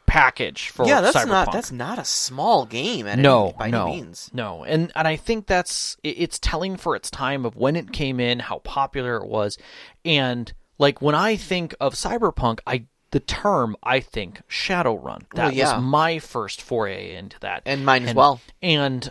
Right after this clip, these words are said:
Speaker 1: uh, so when I went back and, and kinda looked at Cyberpunk as a system, I went,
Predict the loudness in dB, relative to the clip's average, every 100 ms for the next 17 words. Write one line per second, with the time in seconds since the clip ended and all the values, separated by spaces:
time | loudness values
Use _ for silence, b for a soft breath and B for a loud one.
0 | -4 -2 0 -2 -6 -8 4 6 6 2
1 | _ -10 -2 0 2 -2 -2 -2 -2 -2
2 | -4 -4 -8 -8 -8 -4 -4 -2 -4 -6
3 | -6 -4 -4 -4 -2 -2 -4 -12 _ -6
4 | -4 -4 -4 -4 0 0 0 -2